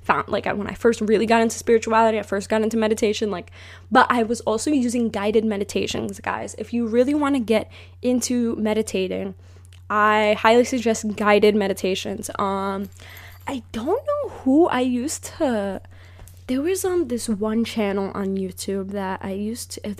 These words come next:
I think it was called The Honest Guys. I'm gonna look it up just in case, The Honest Guys.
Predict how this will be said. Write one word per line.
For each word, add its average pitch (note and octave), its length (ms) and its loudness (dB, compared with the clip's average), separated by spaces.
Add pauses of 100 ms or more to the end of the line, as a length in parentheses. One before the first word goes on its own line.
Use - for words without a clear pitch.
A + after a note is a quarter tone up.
I A3 60 -6
think D#4+ 180 0
it - 20 4
was F#4+ 100 -4
called C#4 260 2
The A3+ 120 2
Honest G3 420 0
Guys. - 440 -2
I'm A3+ 100 0
gonna B3+ 140 0
look C4+ 160 -2
it A3 80 -2
up G3 180 -4
just G3+ 220 -6
in G#3+ 60 -4
case, G#3 220 -8
The A3 200 -14
Honest G3+ 760 -8
Guys. A3+ 640 -12